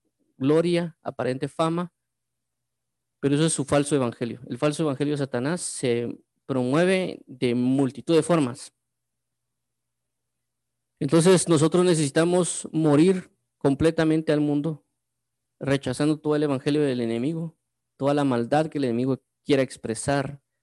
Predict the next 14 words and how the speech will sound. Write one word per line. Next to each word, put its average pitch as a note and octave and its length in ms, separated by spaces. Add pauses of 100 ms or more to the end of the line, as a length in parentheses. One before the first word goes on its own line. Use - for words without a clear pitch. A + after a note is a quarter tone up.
(340)
toda D3 120
la D#3 100
maldad C#3+ 360
que D3 100
el C#3 80
enemigo C#3 580
o B2+ 200
el A#2+ 160
reino D3+ 300
que A#2 120
quiere C#3 200
manifestar B2+ 500
a B2+ 40
Satanás, D#3+ 640